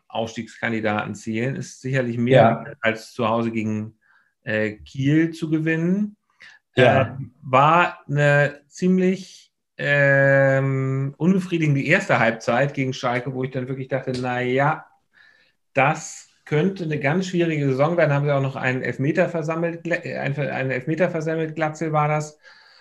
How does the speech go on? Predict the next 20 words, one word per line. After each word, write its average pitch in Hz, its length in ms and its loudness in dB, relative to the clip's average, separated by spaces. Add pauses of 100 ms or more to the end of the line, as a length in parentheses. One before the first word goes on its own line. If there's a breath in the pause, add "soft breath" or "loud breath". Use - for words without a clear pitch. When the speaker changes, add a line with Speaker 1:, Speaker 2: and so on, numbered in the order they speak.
(380 soft breath)
Speaker 1:
Ähm, 139 360 2
natürlich 156 400 2
hat - 180 0
Speaker 2:
Ja. 123 160 6
Speaker 1:
Terodde, 143 240 -4
natürlich 202 800 4
hat 175 140 -2
Terodde 147 460 2
getroffen, 104 520 -4
der 131 160 0
Ex-H 127 300 -6
S 127 100 -10
Ver 139 340 0
hat, 135 180 -4 (140)
äh, 123 260 -4
Speaker 2:
Ja. 110 320 4 (140)
Speaker 1:
siebte 131 300 -8
Minute, 135 320 -4
glaub 135 260 -2
ich. - 260 -4